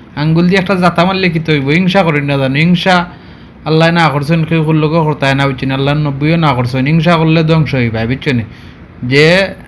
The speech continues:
যারা হিংসা করে করে যাইবা, ধ্বংস হইবা। ও দেখো আমি কিলা এখন জাল দিয়ার, দেখছেন নি?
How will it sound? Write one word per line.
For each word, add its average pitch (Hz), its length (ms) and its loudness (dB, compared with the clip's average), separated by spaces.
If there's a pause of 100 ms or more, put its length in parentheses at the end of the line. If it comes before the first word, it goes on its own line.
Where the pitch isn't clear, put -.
(440)
যারা 156 220 2
হিংসা 196 340 2
করে 175 200 2
করে 175 200 0
যাইবা, 160 480 0
ধ্বংস 135 220 -2
হইবা। 117 200 -2
ও 208 140 4
দেখো 202 300 2
আমি 165 200 2
কিলা 147 180 0
এখন 123 200 0
জাল 113 220 -2
দিয়ার, 110 260 -6
দেখছেন 160 280 0
নি? 151 140 0